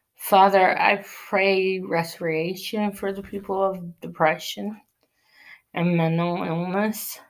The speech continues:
that they be more than conquerors in you. And Father, we love you. We praise you in the mighty name of Jesus.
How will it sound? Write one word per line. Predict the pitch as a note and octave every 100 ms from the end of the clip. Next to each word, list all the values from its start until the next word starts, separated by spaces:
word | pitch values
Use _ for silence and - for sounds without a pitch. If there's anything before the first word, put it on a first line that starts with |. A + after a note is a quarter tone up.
| _ _ _ _ _ _ _ _ _ _ _
that | F3+ F3 -
they | F3+ F3+
be | F#3
more | F3+ F3 E3+ E3+
than | E3 E3
conquerors | E3 D#3+ E3 - E3+ E3
in | E3 E3
you. | D#3+ E3 E3 _ _ _ _ _ _ _ _ - - -
And | F3 -
Father, | F#3 F3+ F#3 F3+
we | F3+ F#3
love | F#3+ E3 D#3
you. | E3+ D#3+ E3 - _ _ _
We | F3+
praise | - E3 E3 F3
you |
in | E3 D#3+ E3+ F3
the | E3+
mighty | E3+ F3+ F3+
name | F#3 F#3 F#3
of | F#3
Jesus. | F3+ D#3 - D3+ -